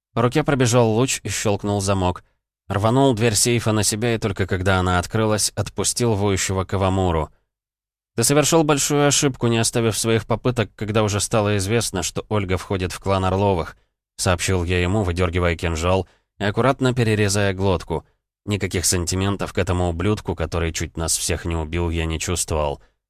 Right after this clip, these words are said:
Как и Степка, в это время чистящий ногти своим кинжалом, как и Ромка, в этот момент азартно копающийся в сейфе.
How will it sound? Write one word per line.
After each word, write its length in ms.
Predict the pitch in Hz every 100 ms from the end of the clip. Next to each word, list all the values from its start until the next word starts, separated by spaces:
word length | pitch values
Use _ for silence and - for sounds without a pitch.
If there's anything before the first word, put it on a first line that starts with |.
| _ -
Как 180 | 127
и 40 | 135
Степка, 520 | - 117 104 - 98 _ _ -
в 40 |
это 180 | 95 87
время 300 | 80 98 87
чистящий 520 | 80 82 - 78 85
ногти 280 | 82 92 -
своим 320 | - 82 80
кинжалом, 600 | 78 82 78 85 82 82 - _ _ _
как 200 | 92 -
и 20 |
Ромка, 380 | 87 104 104 90
в 40 |
этот 240 | 80 78 -
момент 380 | 82 90 95 85
азартно 480 | 76 87 - 87
копающийся 680 | 82 82 76 73 - 76 78
в 60 | -
сейфе. 460 | - 80 78 -